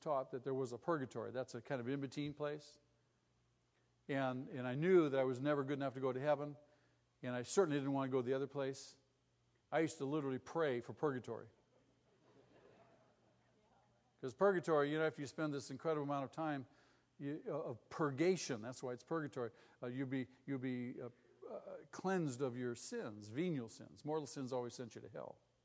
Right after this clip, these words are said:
No chance. I used to pray, "God, just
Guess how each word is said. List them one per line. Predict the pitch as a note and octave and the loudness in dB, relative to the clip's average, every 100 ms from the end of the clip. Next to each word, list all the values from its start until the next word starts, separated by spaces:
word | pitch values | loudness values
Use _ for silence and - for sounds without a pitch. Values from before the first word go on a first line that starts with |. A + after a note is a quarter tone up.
| _ | _
No | - | -12
chance. | - - A#1 - - _ _ _ _ _ _ _ _ _ G3 | -10 -10 -12 -16 -20 _ _ _ _ _ _ _ _ _ 4
I | |
used | A#3 A3+ | 4 4
to | G#3 | -6
pray, | - C4+ C4+ C4 D3 F2 - _ _ - | -2 0 0 0 -2 -6 -18 _ _ -2
"God, | - C4 D3+ | 2 4 4
just | C4 - | 2 2